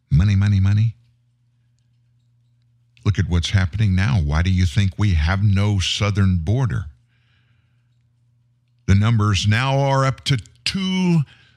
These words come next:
million immigrants that have come into the United States illegally during the Biden administration. Two years.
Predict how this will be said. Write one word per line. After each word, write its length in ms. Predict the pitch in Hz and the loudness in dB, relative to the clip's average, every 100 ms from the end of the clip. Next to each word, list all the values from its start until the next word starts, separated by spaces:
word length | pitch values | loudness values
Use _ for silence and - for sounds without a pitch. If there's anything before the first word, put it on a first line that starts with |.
| _ | _
million 680 | 117 156 196 170 135 113 113 | 0 2 0 0 2 2 2
immigrants 540 | 123 95 90 73 - | 2 2 0 0 -2
that 140 | 98 87 | -2 0
have 240 | 90 - | 0 -2
come 200 | 139 139 | 0 0
into 180 | 131 113 | 2 0
the 100 | 110 | 2
United 440 | 107 101 101 92 | 2 2 2 0
States 400 | - - 110 95 | -2 -2 -2 -2
illegally 640 | 156 147 160 156 113 82 73 | -4 -2 -2 0 0 0 0
during 320 | 73 104 113 | 0 0 2
the 80 | 107 | 0
Biden 340 | 92 110 110 | 0 0 0
administration. 880 | 92 85 78 73 - 57 104 - 82 - - - | 2 2 2 0 -2 -6 -6 -6 -8 -10 -16 -8
Two 240 | 196 190 | -4 -2
years. 560 | 190 196 175 87 - | 0 0 0 0 -2